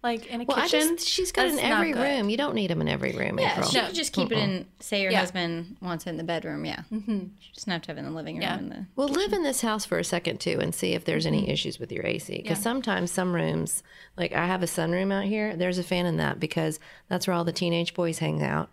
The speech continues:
Speaker 2: They're all sweaty and disgusting.
Speaker 1: <laughs>
Speaker 2: They go in there, they
Speaker 1: Mm-hmm.
Speaker 2: stink.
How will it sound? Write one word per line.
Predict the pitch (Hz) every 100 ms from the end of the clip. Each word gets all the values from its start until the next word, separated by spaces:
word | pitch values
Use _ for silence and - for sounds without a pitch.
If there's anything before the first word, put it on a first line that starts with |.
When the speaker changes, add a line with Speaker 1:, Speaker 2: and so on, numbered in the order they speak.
| - -
Speaker 2:
They're | 180 165
all | 165
sweaty | - 185 170
and | 170
disgusting. | 185 - 160 - 160 - - -
Speaker 1:
<laughs> | - -
Speaker 2:
They | 180
go | 170 170
in | 170
there, | 170
they |
Speaker 1:
Mm-hmm. | 185 208
Speaker 2:
stink. | 160 151 -